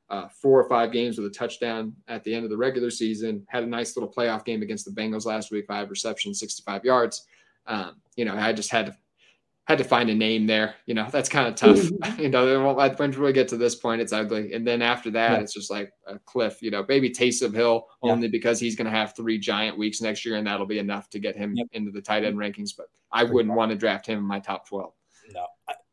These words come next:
Speaker 2: Taysom Hill is more a guy I'm gonna pick up and spot start more or
Speaker 1: Yeah.
Speaker 2: less than, than want to rely on during the year. Um, but yeah, I
Speaker 1: You have,
Speaker 2: I
Speaker 1: you have, you have the tougher job. You're gonna have to
Speaker 2: I know.
Speaker 1: list the last six dynasty top ti-,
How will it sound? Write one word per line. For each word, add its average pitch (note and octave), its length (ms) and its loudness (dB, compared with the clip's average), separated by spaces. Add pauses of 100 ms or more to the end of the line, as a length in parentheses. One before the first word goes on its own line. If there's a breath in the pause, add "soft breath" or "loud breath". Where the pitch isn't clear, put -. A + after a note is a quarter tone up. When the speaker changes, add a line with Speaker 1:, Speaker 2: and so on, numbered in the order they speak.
(100)
Speaker 2:
Taysom F#3 280 8
Hill F3+ 140 10
is D3 80 6
more C#3 420 8
a C3 100 6
guy B2+ 400 8
I'm B2+ 160 0
gonna C3 160 2
pick A#2+ 320 -4
up B2+ 220 2
and A2+ 120 -4
spot A#2 380 -2
start B2 540 2 (460)
more B2+ 340 2
or - 60 2
Speaker 1:
Yeah. A#2 100 2
Speaker 2:
less A#2+ 420 0
than, A#2 520 -2 (280)
than B2 400 -2 (140)
want B2 360 -2
to C3 60 -2
rely A2 340 0
on A2 120 -4
during A2 240 -6
the A2 80 -8
year. A2 420 -4 (760)
Um, A#2+ 560 0 (1500)
but A2+ 160 -6
yeah, A2 480 2
I C3 360 -2 (500)
Speaker 1:
You C#3 140 6
have, G3+ 140 10
Speaker 2:
I C#3 40 4
Speaker 1:
you D3 120 6
have, G3 200 6
you E3+ 120 8
have G#3+ 140 8
the C3+ 80 -2
tougher E3 260 4
job. A2 300 2
You're C#3 100 0
gonna D#3+ 120 0
have C#3+ 120 -2
to B2+ 60 -2
Speaker 2:
I - 20 -6
know. - 180 10
Speaker 1:
list A#2+ 120 6
the B2+ 80 -2
last C#3 300 2
six - 200 -2
dynasty C3 460 0
top A2 240 -4
ti-, G#2+ 140 -6